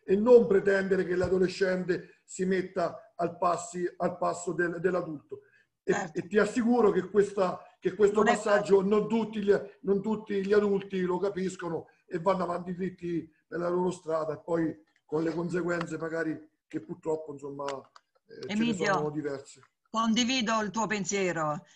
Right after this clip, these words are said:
Speaker 2: Io la mia osservazione, diciamo, ottimistica sulla capacità del, del genitore italiano, tra
Speaker 1: No,
Speaker 2: virgolette.
Speaker 1: no, quello sì, quello sicuramente,
Speaker 2: Io,
Speaker 1: Antonella,
Speaker 2: eh,
Speaker 1: quello sicuramente.
Speaker 2: sono d'accordo con te,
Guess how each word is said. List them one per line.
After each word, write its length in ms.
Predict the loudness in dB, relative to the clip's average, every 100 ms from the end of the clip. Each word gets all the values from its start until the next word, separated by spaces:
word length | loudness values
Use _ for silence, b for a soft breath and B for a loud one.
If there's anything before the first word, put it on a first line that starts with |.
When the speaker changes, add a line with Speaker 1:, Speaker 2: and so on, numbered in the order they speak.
| b
Speaker 2:
Io 420 | -2 2 4 2
la 140 | 2 0
mia 140 | 0
osservazione, 800 | 0 0 2 0 2 0 0 0
diciamo, 400 | 0 2 4 2
ottimistica 880 | 0 0 0 0 -2 -2 2 2 2
sulla 260 | 0 0
capacità 680 | 0 2 2 0 2 4 4
del, 640 | 2 0 0 2 4 4 2
del 280 | -2 -2
genitore 420 | 0 0 2 0 2
italiano, 720 | 0 2 4 4 4 0 -6 _ _ -8
tra 120 | -4
Speaker 1:
No, 60 | 0
Speaker 2:
virgolette. 380 | 0 2 4 4
Speaker 1:
no, 60 |
quello 280 | 4 4 4
sì, 200 | 4 0
quello 260 | 4 4 4
sicuramente, 640 | 2 0 2 0 0 -2
Speaker 2:
Io, 60 | -2
Speaker 1:
Antonella, 440 | 2 4 4 0
Speaker 2:
eh, 40 |
Speaker 1:
quello 160 | -2 -6
sicuramente. 360 | -8 -10 -2 4
Speaker 2:
sono 120 | 6
d'accordo 420 | 8 8 8 6
con 180 | 2 2
te, 380 | 4 4 0